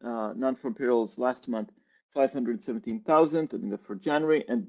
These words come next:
recently three hundred eleven thousand. So really strong figures for the economy. Then we had, uh,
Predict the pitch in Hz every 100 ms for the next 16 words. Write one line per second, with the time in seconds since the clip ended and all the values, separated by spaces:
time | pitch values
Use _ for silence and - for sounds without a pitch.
0 | _ - 135 - 135 143 - 131 139 110
1 | 101 110 123 127 - 104 101 101 - 135
2 | 127 120 - - - - - _ 110 127
3 | 131 - 139 143 - 151 151 143 - 147
4 | 151 - 202 185 131 - _ _ - 190
5 | 151 151 147 151 147 123 - 139 139 131
6 | 131